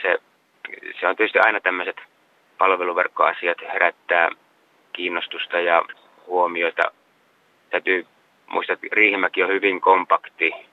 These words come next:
pienellä alueella oleva kaupunki ja silloin, niin kuin, kannattaa miettiä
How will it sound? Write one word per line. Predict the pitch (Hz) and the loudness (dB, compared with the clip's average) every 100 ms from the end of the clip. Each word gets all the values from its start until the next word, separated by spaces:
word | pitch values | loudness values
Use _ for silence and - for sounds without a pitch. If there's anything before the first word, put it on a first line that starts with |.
| _ _ _ _ | _ _ _ _
pienellä | 90 90 85 87 | -4 -2 0 0
alueella | 85 85 82 80 80 | 2 2 0 2 2
oleva | 82 82 82 - _ _ _ _ _ _ _ | 2 0 0 -6 _ _ _ _ _ _ _
kaupunki | - 92 87 80 82 - 82 | 2 4 4 0 -10 -6 0
ja | 82 80 - _ _ _ _ - | 2 2 -2 _ _ _ _ -12
silloin, | 82 82 82 | -8 -6 -6
niin | 85 | -8
kuin, | - | -2
kannattaa | 85 85 - 85 | -2 -2 0 -2
miettiä | 85 82 - - 85 | 0 -4 -4 -4 -2